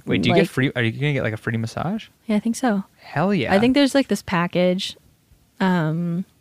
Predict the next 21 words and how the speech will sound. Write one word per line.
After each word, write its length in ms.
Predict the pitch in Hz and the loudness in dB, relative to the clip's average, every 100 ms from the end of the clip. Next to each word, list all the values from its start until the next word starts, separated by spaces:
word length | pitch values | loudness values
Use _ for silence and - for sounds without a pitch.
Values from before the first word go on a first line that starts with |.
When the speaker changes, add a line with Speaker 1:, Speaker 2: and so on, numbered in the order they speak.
| - | -6
Speaker 2:
you 100 | 196 | -2
get 120 | 185 | 0
a 40 | 180 | 0
massage. 720 | 185 180 170 170 165 190 - _ _ | 0 0 0 0 0 -4 -8 _ _
You 60 | - | -2
can 120 | 220 | 0
do 160 | 240 208 _ - | 2 0 _ -16
colon 480 | - 202 220 269 | 0 4 6 6
hydrotherapy, 960 | 240 220 233 214 - 196 170 - 180 233 - - - _ _ | 2 0 2 0 0 2 2 0 0 0 -4 -20 -20 _ _
which 200 | 190 180 | 2 4
I 80 | 175 | 4
haven't 280 | 170 196 220 | 4 4 2
decided 440 | 202 214 214 226 | 2 4 4 2
if 100 | 233 | 0
I'm 140 | 226 | 0
going 280 | 208 196 226 | 2 2 2
to 80 | 226 | 2
do. 320 | 220 262 269 - - - | 2 2 0 -4 -14 -6
Speaker 1:
Wow. 260 | - - - | -4 -4 -4
Speaker 2:
Um, 580 | - 180 185 175 190 190 - _ _ _ _ _ _ _ - - | 0 2 2 0 -2 -6 -10 _ _ _ _ _ _ _ -20 -4
like, 240 | 196 196 | -2 -2